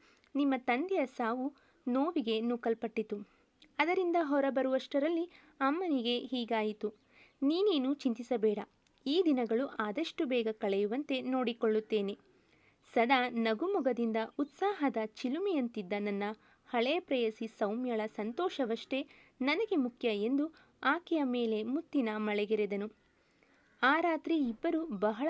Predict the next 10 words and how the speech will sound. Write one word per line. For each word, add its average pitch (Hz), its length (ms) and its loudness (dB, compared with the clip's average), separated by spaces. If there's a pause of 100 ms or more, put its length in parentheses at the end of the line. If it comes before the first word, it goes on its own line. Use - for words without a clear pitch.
ಹೊತ್ತು 262 440 -2
ಮಾತನಾಡಿದರು. 233 800 0 (880)
ಸೌಮ್ಯಳು 381 520 4
ಗಮನಿಸಿದ 277 540 2
ಹಾಗೆ 262 440 -2 (340)
ಹರೀಶ್ 349 500 0
ತನ್ನ 262 220 0
ತಾಯಿಯ 277 520 0
ಸಂಕಟವನ್ನು, 247 840 -2 (320)
ಜವಾಬ್ದಾರಿಯನ್ನು 269 880 2